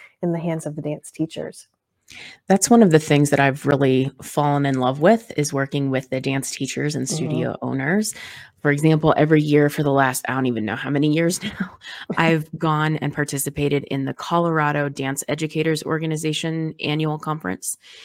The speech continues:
Speaker 2: and have presented there and have gotten to know the dance teachers that are
Speaker 1: Mm.
Speaker 2: there. A lot of them are school-based dance programs, but some of them are also studio-based. And they are just so eager to learn information and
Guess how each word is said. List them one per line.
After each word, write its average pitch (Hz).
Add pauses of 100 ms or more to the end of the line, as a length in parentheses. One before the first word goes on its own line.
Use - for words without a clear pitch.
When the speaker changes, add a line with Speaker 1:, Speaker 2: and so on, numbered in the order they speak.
(300)
Speaker 2:
and 143
have 143
presented 151
there 123
and 131
have 139
gotten 135
to 139
know 147 (540)
the 139 (400)
dance 151
teachers 139
that 131
are 180
Speaker 1:
Mm. 170
Speaker 2:
there. 160
A 147
lot 143
of 160
them 165
are 160
school-based 165 (120)
dance 139
programs, 127
but -
some 165
of 156
them 156
are 151
also 139
studio-based. - (500)
And 175
they 196
are 220
just -
so 190 (300)
eager 180
to 165
learn 151 (100)
information 151
and 139